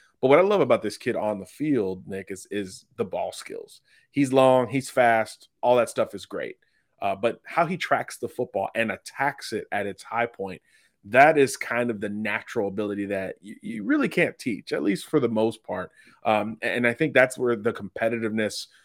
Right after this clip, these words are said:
really shows up, and that's where you get excited if you're a Pitt fan here. Um, look, you're gonna have your Pitt, right? You're gonna have taller wide receivers who can move. I mean, that is something that has become a calling card at that university for, for really a long time.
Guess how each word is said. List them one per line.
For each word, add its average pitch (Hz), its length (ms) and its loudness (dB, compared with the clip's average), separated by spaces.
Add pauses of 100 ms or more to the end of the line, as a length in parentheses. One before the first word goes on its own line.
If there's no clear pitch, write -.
(120)
really 127 340 6
shows 117 440 2
up, 117 160 6
and 110 100 0
that's 127 160 -2
where 127 100 0
you 113 60 -2
get 107 140 -2
excited - 500 -10
if - 260 -10
you're 98 120 -6
a - 20 -12
Pitt - 260 -12
fan 95 300 -12
here. 92 320 -10
Um, 92 400 -12
look, 113 280 0 (480)
you're 123 140 2
gonna 151 160 8
have 143 240 8
your 175 140 8
Pitt, - 280 4
right? 113 200 6
You're 131 100 4
gonna 165 160 6
have 135 380 2
taller 135 340 6
wide 131 200 4
receivers 120 380 -6
who 120 140 -4
can 117 140 0
move. 95 260 -4
I 101 40 -4
mean, 101 160 -6
that 113 180 0
is 107 100 -6
something 110 380 -4
that 98 220 0 (280)
has 120 140 -4
become 113 260 -4
a 110 60 -2
calling 113 400 0
card 104 260 0
at 107 140 -2
that 98 160 -4
university 101 580 -6
for, - 240 -14
for 95 140 -14
really 120 200 -2
a 87 80 -8
long 131 360 -4
time. - 220 -12